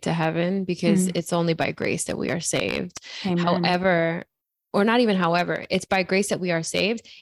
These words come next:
Speaker 1: And after you make that decision to walk with the Lord, that Jesus is your savior and that you are submitting and surrendering to him, like, you actually walk out your faith and,
Speaker 2: Mm.
Speaker 1: and you start to do things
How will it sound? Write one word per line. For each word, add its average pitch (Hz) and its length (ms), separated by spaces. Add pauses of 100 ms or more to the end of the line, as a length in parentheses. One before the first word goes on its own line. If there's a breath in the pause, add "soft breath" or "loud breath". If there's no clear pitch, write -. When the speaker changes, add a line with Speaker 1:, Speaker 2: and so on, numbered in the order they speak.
(120 loud breath)
Speaker 1:
And 196 420
after 185 320
you 196 160
make 170 200
that - 120
decision 170 600
to - 140
walk 160 280
with 170 100
the 165 100
Lord, 165 440 (120)
that 165 160
Jesus 175 300
is 170 160
your 165 100
savior 202 640 (380 loud breath)
and 180 220
that 170 160
you 175 220
are 160 340
submitting 165 500
and 170 100
surrendering 165 500
to 180 120
him, 175 380 (260)
like, 170 160
you 185 100
actually 170 440
walk 165 280
out 139 460
your 170 140
faith - 500 (280)
and, 165 280
Speaker 2:
Mm. 185 80
Speaker 1:
and 180 100
you 170 60
start 165 260
to 180 100
do 165 180
things - 560